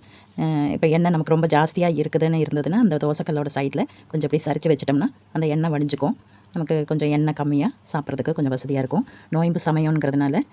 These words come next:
எல்லாம் வெஜிடேரியன் சாப்பாடு தான். ஐம்பது நோன்பு தொடங்கி இருக்குது. அப்ப வந்து, ம், வெஜிடேரியன் தான். இது மெழுக்கு வரட்டிங்கிறதுனால எண்ணெய் கொஞ்சம் ஜாஸ்தி தான் தேவைப்படும். எண்ணெயிலேயே வணங்கி வணங்கி நல்ல டேஸ்ட்டாவும் இருக்கும். அதே சமயம்,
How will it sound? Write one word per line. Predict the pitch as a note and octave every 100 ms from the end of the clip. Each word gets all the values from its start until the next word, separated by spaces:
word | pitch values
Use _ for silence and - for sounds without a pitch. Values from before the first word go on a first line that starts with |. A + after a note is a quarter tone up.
| - -
எல்லாம் | D#3 E3
வெஜிடேரியன் | D3+ D3+ D#3 D3+
சாப்பாடு | D3+ F3 C#3+ C#3+
தான். | F3+ C4
ஐம்பது | D#3 E3
நோன்பு | E3+ D#3+ D#3+ F#3+
தொடங்கி | D#3+ D#3 D#3
இருக்குது. | C#3+ - G3 - - - -
அப்ப | E3+ F3
வந்து, | D#3+ D3 C4 G3+ D3+ D3 - -
ம், | F#3 D3+ D3 C#3
வெஜிடேரியன் | D#3 - F#3+ D3+ C#3
தான். | F#3 - - - - - - -
இது | G3+
மெழுக்கு | G3+ G3+ A#3
வரட்டிங்கிறதுனால | G#3+ A3+ G#3+ F3 E3+ F3+ A3+
எண்ணெய் | F3+ G#3+
கொஞ்சம் | G3 E3+ F#3
ஜாஸ்தி | F#3 E3+ - F#3
தான் | F#3+
தேவைப்படும். | E3+ E3+ F3 D3+ A3 - -
எண்ணெயிலேயே | F3 F3+ F3 F3+
வணங்கி | F#3 F3 F3
வணங்கி | D#3 D#3+ C#4+
நல்ல | G3 F3 F#3
டேஸ்ட்டாவும் | F3+ - G#3 G#3+ G3+
இருக்கும். | E3+ F3+
அதே | G#3+ F3
சமயம், | F3 E3+ E3+ A#3+